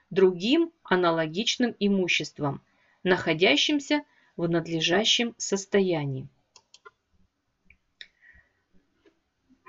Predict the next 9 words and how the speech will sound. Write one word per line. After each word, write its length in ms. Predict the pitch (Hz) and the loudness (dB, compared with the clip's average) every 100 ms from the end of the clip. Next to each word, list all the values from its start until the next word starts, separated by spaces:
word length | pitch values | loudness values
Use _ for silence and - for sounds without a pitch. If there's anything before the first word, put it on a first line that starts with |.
| - _ _ - | -20 _ _ -2
Если 460 | 180 262 349 262 | 4 6 4 2
же 200 | 254 208 | -2 0
недостатки 800 | 220 226 208 233 - 285 294 - | 0 0 0 -2 2 4 4 4
арендованного 920 | 208 190 190 196 269 247 202 180 180 | 4 4 2 0 -2 -2 -2 0 -2
имущества 680 | 185 214 277 - 190 - - - | 0 0 0 -2 -4 -8 -12 -4
явились 600 | 185 196 254 233 208 - | -2 0 0 0 -4 -8
следствием 920 | - - 233 269 277 - 190 190 190 | -10 -2 2 4 2 -2 2 2 2
нарушения 800 | 196 208 208 - 233 196 175 - | 0 0 0 2 2 2 -4 -4
арендатором 880 | 185 196 208 190 208 190 165 156 156 | 0 2 2 2 2 0 -4 -8 -12